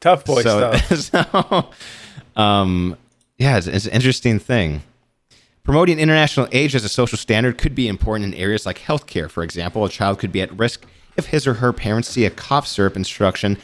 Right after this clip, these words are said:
Speaker 2: that reads twenty milliliters for twelve years and older and think it means the Korean age.
Speaker 1: Oh, dear.
Speaker 2: That can mess up with things. There's a lot to be said about that. I never, I never really knew about this.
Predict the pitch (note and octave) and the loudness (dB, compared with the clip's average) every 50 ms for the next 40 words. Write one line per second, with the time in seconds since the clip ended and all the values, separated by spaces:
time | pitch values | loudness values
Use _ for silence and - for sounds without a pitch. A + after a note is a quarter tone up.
0 | - _ - B2 A#2 G#2+ A2 A2 G2 - - - - - B2+ C3 C3 A#2+ A#2 A2+ | -10 _ -2 0 2 4 4 2 2 -2 -10 -6 -2 0 2 2 4 4 4 4
1 | A2+ A2+ A2+ A2+ G#2+ A2+ A2 - - G2 F2+ - - - A#2 A2 G#2+ G2 G#2 G2 | 4 4 4 4 4 2 2 0 -2 -2 -2 0 0 2 2 2 2 0 0 2
2 | G2+ G#2 G2 - F#2+ E2 - - E2 G#2 G#2+ G#2+ G2 F#2 F2 F2 E2+ - - _ | 2 2 0 -2 -6 -8 -8 -4 0 0 2 2 2 2 0 0 -2 -6 -12 _
3 | _ - A2 - A2 F#2+ A2 F#2+ - G2 G2 G2 F#2+ - G2 - - - - F#2 | _ -6 -2 0 0 2 0 0 0 0 0 0 0 -2 -4 -6 -4 -2 2 4
4 | G2+ C3+ D3+ A#2+ F#2+ F2 D#2+ D2 A#1+ - - - - - _ _ _ _ _ _ | 4 4 4 4 2 0 -2 -4 -6 -8 -12 -18 -20 -20 _ _ _ _ _ _
5 | _ _ - A#2+ A2+ A2+ G#2+ G#2+ G#2 G2+ F#2+ F#2 F2 - - G#2 G2+ G2 G2 G2 | _ _ -18 -14 -12 -10 -10 -8 -8 -8 -8 -10 -10 -10 -8 -6 -6 -6 -8 -8
6 | - _ _ _ _ _ _ _ _ _ _ _ _ _ _ _ _ _ _ _ | -12 _ _ _ _ _ _ _ _ _ _ _ _ _ _ _ _ _ _ _
7 | _ - F2 - - F2+ F2+ F2+ - - G#2 F#2 D2 D#2 - - - C2+ A#1 G#1 | _ -8 -6 -4 -2 0 0 0 0 0 0 -2 -2 -6 -12 -10 -10 -10 -10 -10
8 | G1+ - - - - - _ - - - - - _ _ _ _ _ _ _ _ | -14 -18 -20 -20 -20 -20 _ -20 -20 -20 -20 -20 _ _ _ _ _ _ _ _
9 | _ _ - - - - _ _ _ _ _ _ _ _ _ - - E2+ E2+ D#2+ | _ _ -20 -20 -20 -20 _ _ _ _ _ _ _ _ _ -8 -4 -2 -2 0
10 | D#2+ F2 F2+ G#2 A2+ A#2 A#2+ A2+ - - - G2+ E2 E2 E2+ G#2 C3+ D#3 D3+ C3+ | 0 2 2 0 0 0 -2 -2 -2 0 0 0 2 2 2 4 4 4 4 4
11 | C#3+ E3 F3 E3+ F3 E3+ D#3 C#3 B2 C3+ D#3+ E3 A2 G2+ E2+ D2+ - - C#2+ - | 4 4 4 4 4 6 6 6 6 6 4 4 2 2 0 0 -4 -6 -8 -8
12 | - - - | -8 -12 -18